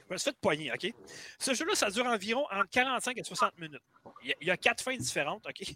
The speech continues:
<laughs> Puis, moi, comme un cas,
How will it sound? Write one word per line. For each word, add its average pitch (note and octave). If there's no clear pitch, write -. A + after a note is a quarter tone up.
<laughs> -
Puis, F#3+
moi, D4+
comme A3
un B3+
cas, F3+